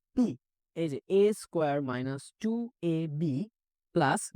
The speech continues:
বি স্কয়ার। বি কত? টু পি, আর এ হচ্ছে স্কয়ার। চলো।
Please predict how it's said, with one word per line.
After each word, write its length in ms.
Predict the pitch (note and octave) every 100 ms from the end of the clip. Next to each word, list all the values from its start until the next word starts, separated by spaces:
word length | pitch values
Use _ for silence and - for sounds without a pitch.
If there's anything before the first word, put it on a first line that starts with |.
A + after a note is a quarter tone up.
| C#3
বি 120 | G3+
স্কয়ার। 380 | - - C3+ B2
বি 220 | C3+ G3 G#3+
কত? 320 | G#3 G#3 A#3+ -
টু 160 | G3+ G3
পি, 180 | A#3+ C#4+ - _
আর 160 | - C3+
এ 160 | C#3+ C#3+
হচ্ছে 360 | C3 - B3 -
স্কয়ার। 440 | - _ G#2 - - - _ _ _ _ _ _ _ _ _ _ _ _ _ _ _ _ _ _ _ _ _ _ _
চলো। 180 | - G#2